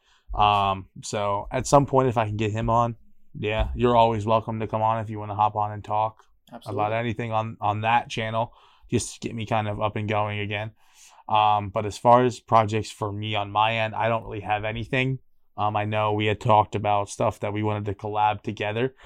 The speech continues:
Speaker 1: I do want to apologize to you also, however, because I know last year we had planned to do the segments.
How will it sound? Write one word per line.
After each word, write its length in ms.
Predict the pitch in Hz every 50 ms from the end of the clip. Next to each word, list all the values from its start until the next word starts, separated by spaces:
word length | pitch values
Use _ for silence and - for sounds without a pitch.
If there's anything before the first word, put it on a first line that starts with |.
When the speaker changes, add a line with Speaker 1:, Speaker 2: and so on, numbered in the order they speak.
| - - - - - - -
Speaker 1:
I 120 | 117 120
do 200 | 107 98 120 127
want 220 | 127 127 120 107 -
to 260 | 131 120 113 - - _ _ -
apologize 600 | 110 - - 117 113 110 104 107 110 104 - -
to 60 | - 113
you 100 | 107 107
also, 400 | - 104 107 110 104 - 110 104
however, 500 | 120 110 107 104 107 104 107 104 104 104
because 260 | - 107 - 117 107 107
I 60 | 107
know 360 | 110 110 110 110 110 107 - _ _ - - - -
last 380 | - 117 113 120 123 - - -
year 140 | 117 110 107
we 100 | 107 110
had 120 | 104 98 -
planned 220 | 117 107 104 104
to 40 | 101
do 100 | 107 104
the 80 | 101
segments. 600 | 95 - 131 117 107 101 104 101 110 - - -